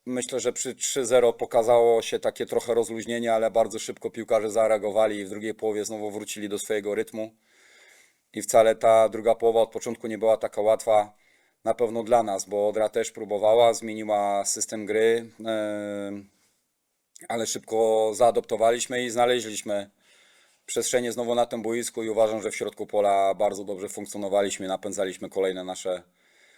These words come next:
nasze granie. Także bardzo się cieszę, gratuluję piłkarzom przede wszystkim właśnie tego nastawienia, które wróciło do nich w postaci tego, że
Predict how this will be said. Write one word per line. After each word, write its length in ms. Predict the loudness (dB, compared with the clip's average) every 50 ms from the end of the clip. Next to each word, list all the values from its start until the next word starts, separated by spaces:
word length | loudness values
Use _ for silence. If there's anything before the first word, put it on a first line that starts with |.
| _ _ _ _ -8
nasze 280 | -6 -6 -4 -4 -4 -2
granie. 340 | -2 -2 -2 -2 -6 -10
Także 440 | -8 -8 -8 -6 -2 0 2 2 2 0
bardzo 480 | -2 -8 0 6 6 6 6 6 2 -6
się 160 | -8 -8 -4
cieszę, 600 | -2 -2 -2 0 0 0 2 4 4 4 2 0 -4
gratuluję 560 | -2 -2 -2 -2 -2 -4 -4 -2 -2 -2 -2
piłkarzom 720 | -4 -8 -2 2 4 4 4 2 0 -4 -6 -8 -10 -12 -6
przede 260 | -4 -2 -2 -2 -4
wszystkim 360 | -6 -8 -10 -10 -10 -8 -6
właśnie 260 | -6 -6 -6 -8 -10
tego 220 | -10 -8 -8 -6 -6
nastawienia, 580 | -6 -6 -6 -6 -6 -6 -6 -6 -6 -8 -8
które 280 | -8 _ -6 -4 -4 -4
wróciło 400 | -4 -8 -12 -10 -8 -6 -6 -4
do 120 | -4 -6
nich 160 | -6 -8 -10
w 40 | -12
postaci 380 | -12 -10 -8 -6 -6 -8 -8 -8
tego, 280 | -8 -6 -4 -4 -4
że 200 | -2 -2 -4 -4